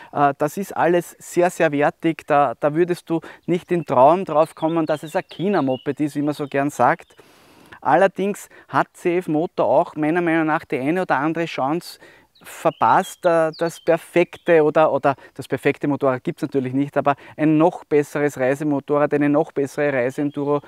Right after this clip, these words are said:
auf die Speichenfelgen zu stellen, die übrigens mit Schlauchlosreifen bestückt werden können, indem man, äh, darauf verzichtet hat, dass man das A B S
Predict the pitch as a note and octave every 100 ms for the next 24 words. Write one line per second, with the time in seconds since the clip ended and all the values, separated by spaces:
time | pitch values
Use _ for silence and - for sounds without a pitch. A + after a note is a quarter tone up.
0 | - - C#3 - D#3+ - C3+ D#3+ D3+ C3+
1 | D3 D3 D3 - A#2+ C#3 D3 - - D3
2 | C#3+ C#3+ C3 C3+ B2 C3+ C3 - - -
3 | B2+ C3+ D3+ C#3+ C#3 B2+ - C#3+ C3 -
4 | C3+ - C3 B2 B2+ B2+ B2 B2 B2 -
5 | - - - - - D#3 C#3 - D3 D#3
6 | D3 D3+ D3 - - - C3 C#3 C#3+ D3+
7 | E3 - F3 D#3+ F3 - D3+ D#3+ D3 D#3+
8 | D#3 D3+ C3 E3 - C#3 C#3+ C#3+ C#3+ D#3+
9 | -